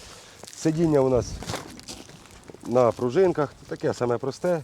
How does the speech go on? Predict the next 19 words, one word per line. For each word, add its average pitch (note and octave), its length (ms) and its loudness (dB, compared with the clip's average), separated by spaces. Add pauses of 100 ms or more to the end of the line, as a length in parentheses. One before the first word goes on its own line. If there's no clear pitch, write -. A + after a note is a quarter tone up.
(160)
як G#2+ 180 -4
на A2 80 0
всіх G#2+ 280 -8
інших G2 300 -6
мототракторах. F#2 640 -4 (480)
В - 100 -6
комплекті D3 420 2
в B2 60 -6
цьому D#3+ 240 0
тракторі C3+ 380 2
є B2+ 160 2
зіп A#2 240 -4
там F#2+ 160 -4
з - 60 -8
кольцями, C3 440 -2
прокладкою G2+ 640 -2 (420)
і A2 80 -8
так G2 200 -2
далі. D#2 180 -6